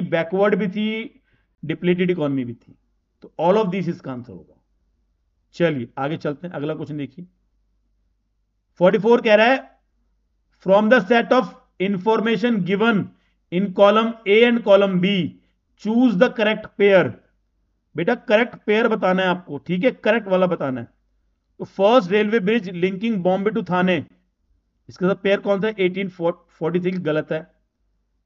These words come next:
ये एटीन फिफ्टी फ़ोर होना चाहिए इसका आंसर, तो ये ऑप्शन गलत, ये पेयर गलत है। फर्स्ट ऑफिशियल सेंसस एटीन एटी वन, ये सही ऑप्शन है।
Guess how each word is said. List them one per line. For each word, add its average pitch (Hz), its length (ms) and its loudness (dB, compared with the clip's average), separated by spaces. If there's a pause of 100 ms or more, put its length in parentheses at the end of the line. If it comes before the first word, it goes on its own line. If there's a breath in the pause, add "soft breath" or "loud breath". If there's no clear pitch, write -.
(460)
ये 139 120 -6 (140)
एटीन 180 380 -2
फिफ्टी 180 360 -8
फ़ोर 175 240 -8
होना 151 200 -4
चाहिए 143 240 -12
इसका 135 220 -14
आंसर, 127 200 -14
तो 147 120 -10
ये 160 140 0
ऑप्शन 175 440 -4
गलत, 139 240 -8
ये 165 100 -6
पेयर 160 240 -6
गलत 127 280 -8
है। 95 100 -20 (920)
फर्स्ट 240 380 4
ऑफिशियल 208 480 -2
सेंसस 185 680 2 (2250)
एटीन 180 340 0
एटी 190 180 -2
वन, 185 220 2
ये 196 140 0
सही 190 260 -4
ऑप्शन 175 340 -2
है। 131 60 -6